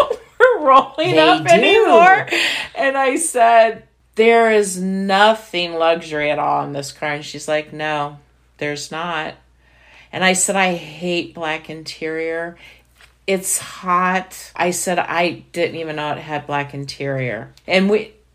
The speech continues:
Speaker 1: we, we took it for a drive, and I said, "No, I can't.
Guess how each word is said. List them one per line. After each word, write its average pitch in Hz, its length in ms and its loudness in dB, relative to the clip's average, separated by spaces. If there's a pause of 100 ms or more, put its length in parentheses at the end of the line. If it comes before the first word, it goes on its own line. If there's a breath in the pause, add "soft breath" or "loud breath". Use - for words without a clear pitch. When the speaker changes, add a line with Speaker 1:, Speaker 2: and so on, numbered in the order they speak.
(260)
Speaker 1:
we, 185 220 0
we 233 200 0
took 240 220 -2
it 170 100 0
for 170 180 -2
a 165 80 -2
drive, 160 360 2
and 156 340 -8 (480 loud breath)
I 165 120 -2
said, 165 320 -6
"No, 165 640 -4 (200)
I 151 140 -6
can't. 143 580 -8